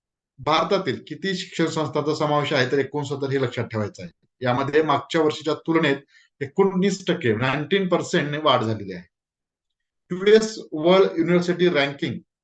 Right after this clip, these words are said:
पहिल्या पाच स्थानावर University of Success, पहिले पाच एक क्रमांक आपण मेन्शन केलेले आहेत. विसावा क्रमांक आपण पाहिलेला आहे, जेएनयूचा क्रमांक लागतो, कुठल्या विषयात ते देखील नोट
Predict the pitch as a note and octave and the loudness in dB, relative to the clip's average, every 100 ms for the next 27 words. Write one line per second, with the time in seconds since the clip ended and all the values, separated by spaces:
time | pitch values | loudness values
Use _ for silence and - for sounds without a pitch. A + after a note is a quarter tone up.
0 | _ _ - C3+ D#3 D#3 D#3 E3+ - F3 | _ _ -4 -2 -2 0 0 0 -2 -2
1 | E3+ D#3+ D3+ D#3 D3 E3 F3 F3 F#3 C3+ | 2 2 2 0 -2 -2 -2 -2 -2 -2
2 | D3+ - - C#3 - E3 E3 - _ _ | -4 -6 -8 -8 -2 0 0 -6 _ _
3 | _ _ _ _ _ - D3+ F3+ F3+ F3 | _ _ _ _ _ 0 2 4 4 2
4 | F#3+ F3 E3+ F3 F3 D#3+ D#3+ D3+ D3+ D#3 | 0 -2 0 0 0 -2 -4 -6 -4 -6
5 | D3 C#3+ C#3+ C#3+ D3 C#3 C3 D#3 D3+ D#3 | -4 -2 0 0 0 -4 0 0 0 -2
6 | D#3 D3 D#3+ D3+ C#3+ D3+ D3 D3 D3+ - | 0 -2 -2 -2 0 2 2 0 -2 -4
7 | B2+ D3 D#3 D3+ D#3 D3+ D3 D3 C3+ - | 0 0 -2 -8 -8 -8 -4 -2 -2 -2
8 | D3+ - _ _ _ B2 A#2+ D3 D3 D3 | -4 -6 _ _ _ -6 0 2 2 0
9 | D3+ C#3+ C#3 C#3 C#3+ C3+ C3 | 0 0 0 -2 -4 -6 -6